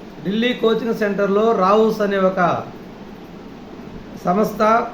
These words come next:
ఆ కోచింగ్ సెంటర్ కింద ఉన్న సెల్లార్, అన్-, అంటే పార్కింగ్ అయితే ఏ ప్లేస్ వదలాలనో ఆ పార్కింగ్ ప్లేస్లో లైబ్రరీని ఏర్పరచడం జరిగింది.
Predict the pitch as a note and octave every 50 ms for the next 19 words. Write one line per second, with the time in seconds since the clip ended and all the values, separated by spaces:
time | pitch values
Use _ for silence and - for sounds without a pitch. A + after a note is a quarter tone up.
0 | - - - - - - - - - - - - - - - - - - - -
1 | - - - - - - - - - - - F3 F#3+ G3+ G3 G3+ G3 A3+ A#3 B3+
2 | B3+ B3+ A#3+ A#3+ A#3 A3+ A3 F#3 G#3+ G3+ - - G3+ G3+ A3 A#3 G#3 G3+ G#3 G#3
3 | G3+ G3+ F#3+ - - F3 F3+ G3+ A3 A3 G#3 F3 C3+ - - - - - - -
4 | D#3 E3 E3+ E3+ E3+ F3 F3+ G#3+ G#3+ F#3+ - - E3 E3+ F#3+ G3+ G3+ G3+ A3 A3
5 | G#3+ G3+ G#3+ G#3 G3+ G3 G#3 G3+ G3 G3 G3 G3 - F#3+ G#3 G#3 G3+ G#3+ G3+ F#3+
6 | F#3+ G3+ G3+ G3 F#3+ F#3+ G3+ G#3 F#3+ E3 E3 F3+ F#3 F3+ F3+ F3+ F3 F#3 G#3 G#3
7 | - A3+ G#3+ F#3+ E3+ G3+ G3 F#3 G3 G3 G3 F#3+ F#3 F3 F3 G3 G3+ F3 F#3+ G3+
8 | G#3 G3 F#3+ F#3 G3 G3+ F#3+ F3+ F3+ F3+ F3 F3+ F3+ F3 F3 E3+ E3+ G3+ G3+ E3+
9 | E3 E3 E3+ D#3 D3 B2+ A#2 A2